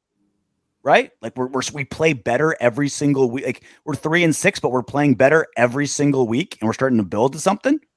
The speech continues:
Okay, right? Like, I'm with you. I'm not looking, I don't want a hard number either, because the context is really important. But I just, I just, Josh McDaniels has not earned the benefit of the doubt. He has done nothing to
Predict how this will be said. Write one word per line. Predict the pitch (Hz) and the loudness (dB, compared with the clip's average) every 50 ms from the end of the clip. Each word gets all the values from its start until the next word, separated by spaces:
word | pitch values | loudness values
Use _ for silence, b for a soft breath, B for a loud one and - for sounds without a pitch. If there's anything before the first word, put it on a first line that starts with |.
| _ _ _ _ - | _ _ _ _ 0
Okay, | - 170 - 381 381 - - _ _ _ _ _ _ _ _ | 2 2 4 2 2 0 0 _ _ _ _ _ _ _ _
right? | 131 160 233 - - | 2 2 2 4 2
Like, | 135 - - | -2 0 2
I'm | - 254 | 4 4
with | 339 392 - | 4 4 2
you. | - - - | 0 0 2
I'm | 180 | 4
not | 262 311 | 6 6
looking, | 320 330 226 285 262 - - _ _ _ _ - | 4 4 2 0 0 0 -4 _ _ _ _ 6
I | - | 6
don't | - 320 269 | 6 8 8
want | 247 277 285 269 - - | 8 8 6 8 6 4
a | 165 | 2
hard | - - 196 196 185 | 4 4 4 4 6
number | 190 196 190 196 202 247 | 4 4 6 6 6 4
either, | 254 147 90 78 | 4 2 0 -4
because | - 120 160 151 | -4 -2 -2 -2
the | 160 - | -2 -2
context | - 190 196 196 202 190 185 - | 2 2 2 4 4 2 0 0
is | 180 156 | -4 -4
really | 151 165 160 151 | -2 0 0 0
important. | 139 139 - 226 226 - 80 71 - _ _ _ _ _ _ _ _ _ _ _ - | 0 0 0 -2 -2 -2 -4 -8 -12 _ _ _ _ _ _ _ _ _ _ _ 4
But | - 160 156 - - _ _ _ _ _ _ _ _ _ _ _ _ _ _ _ _ _ _ _ _ _ _ _ _ _ _ _ _ _ _ _ _ _ _ _ _ _ _ _ _ _ _ _ _ _ - | 6 6 6 4 2 _ _ _ _ _ _ _ _ _ _ _ _ _ _ _ _ _ _ _ _ _ _ _ _ _ _ _ _ _ _ _ _ _ _ _ _ _ _ _ _ _ _ _ _ _ 0
I | 180 269 311 | 2 2 4
just, | 302 262 - - | 2 0 -4 -2
I | - - 277 | 0 0 2
just, | 262 254 - - b b b b b _ | 2 0 -4 -6 b b b b b _
Josh | - 202 262 247 - | 2 4 4 4 4
McDaniels | - 320 220 208 190 190 190 185 170 | 2 2 4 4 4 4 4 2 0
has | 156 139 104 | -2 -2 0
not | 120 135 160 160 165 - | 2 4 4 4 4 2
earned | - 139 139 139 135 | 2 2 4 4 2
the | 113 117 | 2 -2
benefit | 92 113 113 110 - 110 104 | -2 -2 -2 -2 -2 -4 -8
of | 95 82 | -8 -8
the | 85 | -10
doubt. | 78 - - - _ _ _ _ _ _ _ _ _ _ _ _ | -14 -14 -16 -16 _ _ _ _ _ _ _ _ _ _ _ _
He | _ - | _ 2
has | 143 135 | 2 4
done | 131 147 131 131 | 6 6 8 8
nothing | 151 170 170 - 190 190 - | 8 6 4 2 0 -2 -2
to | - 151 | -2 -6